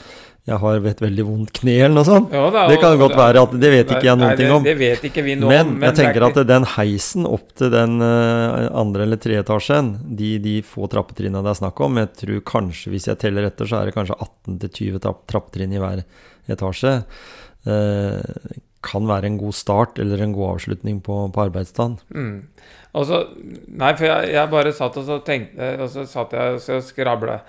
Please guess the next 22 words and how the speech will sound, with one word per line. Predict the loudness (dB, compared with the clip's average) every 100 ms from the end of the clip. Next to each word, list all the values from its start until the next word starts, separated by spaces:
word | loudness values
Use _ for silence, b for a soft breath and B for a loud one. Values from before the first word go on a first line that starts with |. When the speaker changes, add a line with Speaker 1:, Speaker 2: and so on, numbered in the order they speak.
| b b b
Speaker 2:
skrabla | -10 -2 -2 0 -2
litt | -4 -6 -6
på | -4
bloggen | -2 -4 -4 -8 -6
da, |
og | -6 -4
da, | -4 -4 -4 -8 b b b b b b b b b _ _ -8
da | -6 -4
tenker | -6 -8 -6 -2
jeg, | 0 -2 -6 -12
det | -8 -8
som | -8 -8
jeg | -8
tenkte | -6 -6 -6 -10
på, | -4 -2 -2
og | -2 -6
det | -4 -4
har | -2 -4
jeg | -6
skrevet | -10 -6 -6
i |
overskriften, | -6 -8 -10 -12 -10 -10 -10